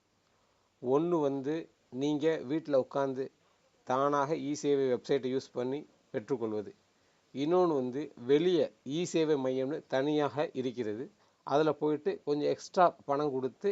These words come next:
நீங்க இ சேவை மையத்தின் வாயிலாக உங்களுடைய சான்றிதழ்களை பெற முடியும்.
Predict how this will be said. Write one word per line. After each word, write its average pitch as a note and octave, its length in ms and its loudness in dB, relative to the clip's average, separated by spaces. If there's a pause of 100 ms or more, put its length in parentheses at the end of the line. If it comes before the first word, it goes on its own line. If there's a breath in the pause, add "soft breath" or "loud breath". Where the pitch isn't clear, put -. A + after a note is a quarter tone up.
(220)
நீங்க C#3 220 0 (520 soft breath)
இ E3+ 220 -2
சேவை D3 240 2
மையத்தின் C3+ 340 0
வாயிலாக B2+ 400 -4
உங்களுடைய D3 380 2 (100)
சான்றிதழ்களை C#3+ 580 0 (100)
பெற B2+ 200 2
முடியும். G2 260 -12